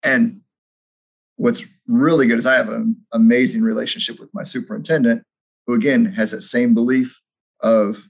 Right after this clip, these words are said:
"Let's communicate, let's communicate." And we don't, we don't shut off at five P M or when the buses roll out or whenever. Um, he and I both understand that this is a twenty-four seven job, and there's a,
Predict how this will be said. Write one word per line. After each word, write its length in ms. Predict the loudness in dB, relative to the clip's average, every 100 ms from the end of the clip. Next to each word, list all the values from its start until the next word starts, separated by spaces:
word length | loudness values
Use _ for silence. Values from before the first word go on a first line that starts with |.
| _
"Let's 140 | -16
communicate, 600 | -2 2 2 0 -6 -10
let's 160 | -10 -12
communicate." 640 | -6 -6 -6 -10 -14 -20 _ _ _ _
And 80 | -2
we 80 | 0
don't, 300 | 0 -2 _ _ _ _ -2
we 140 | 0
don't 140 | 0 0
shut 260 | 0 2
off 360 | 2 2 -2 -8
at 160 | -14 -8
five 200 | -8 -8
P 140 | -10 -12
M 140 | -12 _ _
or 240 | -4 -2
when 180 | 0 2
the 60 | 2
buses 400 | 0 -4 -8 -8
roll 240 | -8 -6
out 240 | -6 -8 -10
or 100 | -8
whenever. 500 | -4 -4 -6 -8 -16 _ _ _ _
Um, 520 | -2 0 0 -2 -4 _ _ _ _ _ _ _
he 160 | -2
and 80 | 0
I 140 | 2 2
both 260 | 0 0
understand 640 | 0 0 -2 -2 0 0
that 120 | -4 -6
this 180 | -10
is 80 | -10
a 40 | -10
twenty-four 400 | -6 -6 -8 -10
seven 320 | -6 -4 -4
job, 360 | -2 -4 -8
and 120 | -10 -14
there's 180 | -14
a, 140 | -14